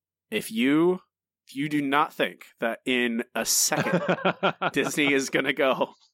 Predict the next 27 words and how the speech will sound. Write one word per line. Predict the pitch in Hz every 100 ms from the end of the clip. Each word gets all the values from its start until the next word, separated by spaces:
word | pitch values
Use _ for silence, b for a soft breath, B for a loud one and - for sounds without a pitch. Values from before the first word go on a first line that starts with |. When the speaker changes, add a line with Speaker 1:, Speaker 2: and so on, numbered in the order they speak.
| _ _
Speaker 1:
"Oh, | - 139 117 110
no, | 131 156 143 113 -
Wolverine's | 247 233 220 202 -
fine." | 247 269 104 101 - _ _ _ _ _ _ - B B B
Wolverine, | 147 165 185 202 196 B
they're, | 170 151 143 _ 113 - 139
they'll | 165
do | 220 311
the |
same | 349 381
thing. | 453 208 - _ _ -
Uh, | 175 208
uh, | 202 - -
those | 208 220
X-Men | 214 214 196
movies, | 180 180
though, | 170
in, | 170 165
like, | 165 165
five | 180 165
years, | 147 113 -
we'll | 135
have, | 135 131
like, | 131 123
four | 139 120
X-Men | 113 - 110
movies. | 113 - - -